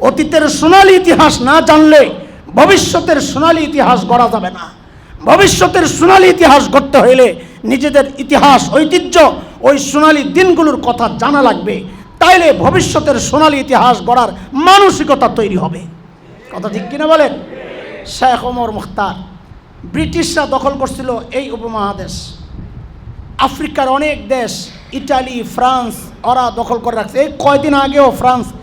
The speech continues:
এক দেশের দখল ছাড়ছে। তো লিবিয়া, আরব আফ্রিকা, আফ্রিকায় পড়ছে কিন্তু আরব,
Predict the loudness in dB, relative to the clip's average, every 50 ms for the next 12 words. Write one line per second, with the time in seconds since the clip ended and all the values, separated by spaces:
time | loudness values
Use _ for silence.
0 | -20 -14 -6 -4 -4 -4 -4 -6 -8 -6 -4 -4 -6 -6 -6 -8 -6 -6 -6 -6
1 | -6 -6 -8 -8 -10 -12 -14 -18 -20 -20 -20 -20 -20 -20 -20 -20 -20 -20 -20 -20
2 | -20 -20 -20 -20 -20 -20 -20 -20 -20 -20 -20 -20 -20 -10 -6 -6 -4 -4 -4 -4
3 | -4 -4 -4 -2 0 2 2 2 0 -2 -10 -16 -20 -20 -20 -18 -18 -18 -18 -18
4 | -20 -20 -20 -20 -20 -20 -20 -18 -6 -2 0 2 2 2 2 2 0 0 -2 -6
5 | -10 -8 -6 -6 -8 -8 -10 -14 -20 -20 -20 -20 -12 -8 -6 -6 -6 -6 -10 -8
6 | -4 -4 -2 -2 -2 -4 -4 -4 -8 -10 -10 -8 -6 -4 -4 -4 -4 -4 -6